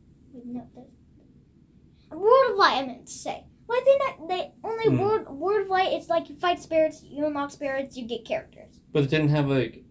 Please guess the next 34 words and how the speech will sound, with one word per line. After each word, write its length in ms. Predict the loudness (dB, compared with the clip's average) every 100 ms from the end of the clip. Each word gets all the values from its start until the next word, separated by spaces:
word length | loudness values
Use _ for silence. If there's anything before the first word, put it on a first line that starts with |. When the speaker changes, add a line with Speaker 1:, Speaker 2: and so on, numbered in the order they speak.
| _ -18 -14 -6
Speaker 2:
the 140 | -6
same 280 | -2 -2 0
type 180 | -2 -6
of, 160 | -6 -6
like, 180 | -10 -12 -20 -20 -12
Speaker 1:
But 280 | -2 2 2
it 120 | 2
di-, 60 | 0
Speaker 2:
levels. 200 | -4 -2
Speaker 1:
it 140 | -2
didn't 240 | 0 -4 -2
have, 200 | -2 0
like, 220 | -4 -4
the 100 | -6
theme 380 | -6 -8 -6 -6
of 160 | -10 -16
Brawl. 680 | -8 -8 -8 -12 -16 -20 -20 -20 -20 _ -10
Speaker 2:
Yeah. 180 | -6 -6
Speaker 1:
It 80 |
didn't 180 | -4 -2
have, 140 | 0 0
like, 180 | -2 -2
the 100 | -10
theme. 480 | -12 -14 -14 -16
Like, 220 | -14 -14 -8
I 140 | -4 0
like 200 | -2 -2
this, 180 | -6 -4
I 160 | -2 0
like 180 | 0 0 -4
the 60 | -6
Brawl 640 | -2 0 2 0 -2 -6 -20 -20 -20 _ -20
story 520 | -18 -10 -8 -6 -4
mode 420 | -4 -4 -8 -12